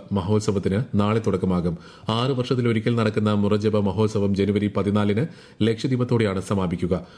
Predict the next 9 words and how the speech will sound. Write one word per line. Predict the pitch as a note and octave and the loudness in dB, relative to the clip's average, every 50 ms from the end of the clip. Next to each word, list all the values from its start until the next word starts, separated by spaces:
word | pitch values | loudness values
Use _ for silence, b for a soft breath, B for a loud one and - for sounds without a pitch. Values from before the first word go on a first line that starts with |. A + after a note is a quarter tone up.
| B B - | B B 0
മുറജപത്തിന്റെ | G#2 A2 A2+ G2+ G#2 G2 G#2+ G2+ G#2 G2 G2+ G2 G2+ - | 2 2 2 2 0 0 -2 0 0 0 0 0 0 0
ആദ്യ | G#2+ G#2+ A#2 A#2+ B2 | 0 0 0 0 0
ദിവസത്തെ | A#2 A2+ G#2 G#2+ - A2 G2 G#2 | 0 0 0 0 -2 -2 0 0
ചടങ്ങിൽ | G#2 G#2 F#2+ G2 F#2+ F#2+ F#2 F2 | 0 0 0 0 0 0 0 0
തെലുങ്ക് | F#2 G#2+ G#2 A2+ A#2 B2 | 0 0 0 0 0 -2
ചലച്ചിത്ര | A#2+ - G2+ G2 - G#2+ G2+ G2+ | 0 0 -2 -2 0 -2 0 0
താരം | G2 G2 F#2+ F#2 F#2 E2 E2 B B B B B B | 2 2 2 2 0 -2 -4 B B B B B B
റാണ | G2+ G#2 G#2 A2 A#2 B2 A#2+ | 0 0 0 0 -2 -2 -2
ദഗുപതി | G#2 G2 F#2 F2+ F#2+ F2+ F2+ F2+ - | -2 -2 -2 0 -2 -2 -2 -2 -4